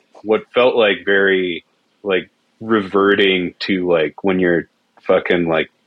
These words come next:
in high school and you have to get drunk in your cousin's basement or something like that. So it's all these, just, like, two years of, like, retard parties that you have to, like, keep under wraps,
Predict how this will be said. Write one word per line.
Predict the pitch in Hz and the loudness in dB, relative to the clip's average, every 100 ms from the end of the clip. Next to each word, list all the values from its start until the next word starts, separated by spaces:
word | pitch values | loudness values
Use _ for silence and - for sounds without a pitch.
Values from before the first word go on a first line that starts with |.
| - | -6
in | 90 | -4
high | 78 92 92 | 0 0 0
school | - - 85 | -2 0 0
and | 82 | 2
you | 85 | -2
have | |
to | 98 | 0
get | 92 - | 0 -2
drunk | - 85 85 80 | -2 0 0 -2
in | 87 | -2
your | 82 73 | -2 0
cousin's | 92 87 80 | 0 0 -2
basement | - 82 87 - 73 78 | 0 0 2 0 -2 -2
or | |
something | 71 87 - 82 | -2 -4 -4 -6
like | 76 69 | -6 -2
that. | 85 67 - | 0 0 -2
So | - | -6
it's | - | 0
all | 113 | 2
these, | 104 98 - - - - | 2 -2 -10 -18 -16 -4
just, | 107 - | -2 2
like, | 98 - | 0 2
two | 131 | 2
years | 107 95 92 92 | 4 4 4 2
of, | 92 | 0
like, | 90 82 80 | 2 2 2
retard | 90 90 - 85 80 | 0 0 2 2 2
parties | - 82 82 80 78 - _ - - - - | 0 0 2 0 -4 -12 _ -20 -20 -20 -2
that | 98 90 | 0 2
you | 98 | 2
have | 92 87 | 2 2
to, | 101 | 2
like, | 92 87 | 2 0
keep | - 98 - | 0 -2 0
under | 92 87 | 0 2
wraps, | 82 85 80 78 - - | 2 2 2 0 -2 -6